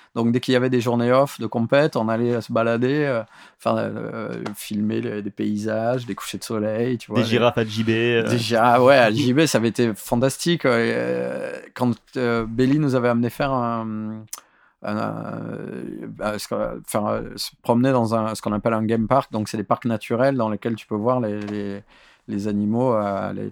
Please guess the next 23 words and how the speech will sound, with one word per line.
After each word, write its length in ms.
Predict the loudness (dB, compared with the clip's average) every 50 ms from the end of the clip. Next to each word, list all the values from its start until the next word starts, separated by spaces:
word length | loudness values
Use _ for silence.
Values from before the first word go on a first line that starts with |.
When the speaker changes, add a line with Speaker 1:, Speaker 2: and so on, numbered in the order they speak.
| -10 -10
Speaker 1:
à 60 | -10
l'état 260 | -10 -8 -6 -8 -8
sauvage. 480 | -8 -6 -2 0 0 2 2 0 -2 -4
Et, 160 | -6 -6 -6
euh, 80 | -8 -8 -10 -10
donc, 200 | -10 -10 -8 -6
on 60 | -4
avait 160 | -4 -2 -2 -4
vu 300 | -4 -4 -4 -4 -4 -6
des 220 | -6 -6 -6 -6
éléphants, 340 | -8 -10 -12 -10 -10 -8 -8
des 100 | -8 -8
girafes, 360 | -8 -8 -8 -8 -10 -10 -10
des 80 | -12 -12
lions. 340 | -10 -10 -10 -10 -10 -12 -14 -18 -20 -20 -20 -20 -20 -20 -20 -20 -20 -20 _ _ _ _ _
C'était, 360 | -20 -18 -10 -8 -6 -4 -4
euh, 160 | -4 -6 -8 -8 -10 -10 -10 -4
ouais, 160 | -2 0 0
<laughs> 20 | 0
c'était 500 | 0 -2 -2 -2 0 -2 -2 -2 -4 -2
là, 200 | 0 0 0 0
bon, 260 | 0 -2 -2 0 0
mais 200 | 0 -2 -2 -2